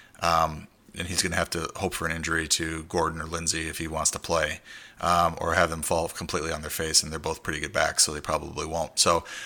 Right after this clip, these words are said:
I think, uh, you know, Gordon is looking like a mid to late third round pick. Um, Lindsey, um, he's really falling in drafts. I mean, in F F P C, which is tight end premium, so he fell even further. He was still around in the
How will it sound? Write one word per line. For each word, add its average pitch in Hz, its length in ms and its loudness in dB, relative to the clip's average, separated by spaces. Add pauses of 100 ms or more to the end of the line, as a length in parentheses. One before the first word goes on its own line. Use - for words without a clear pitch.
I - 100 6
think, 123 240 6
uh, 98 280 8
you 104 100 4
know, 90 80 2
Gordon 95 380 4
is 87 160 0
looking 92 280 -2
like 87 280 -2
a 85 400 -2 (480)
mid 92 240 0
to 92 80 0
late 90 320 2
third 90 200 4
round 87 440 0
pick. 87 580 0
Um, 82 300 -2
Lindsey, 85 640 -2 (480)
um, 80 500 -2 (640)
he's 95 300 0
really 85 280 2
falling 87 480 2
in 87 120 -4
drafts. 85 440 4
I 85 80 2
mean, 82 400 -8
in 87 140 -6
F 87 160 2
F 92 160 2
P 90 140 -2
C, 87 340 6
which 85 180 -2
is 85 80 -2
tight 87 200 0
end 85 160 -2
premium, 85 340 -4
so - 100 -2
he 85 120 -2
fell 87 440 0
even 80 200 -6
further. 90 340 0
He 87 120 -2
was 85 120 2
still 90 200 2
around 82 360 2
in 80 140 -6
the 80 160 -6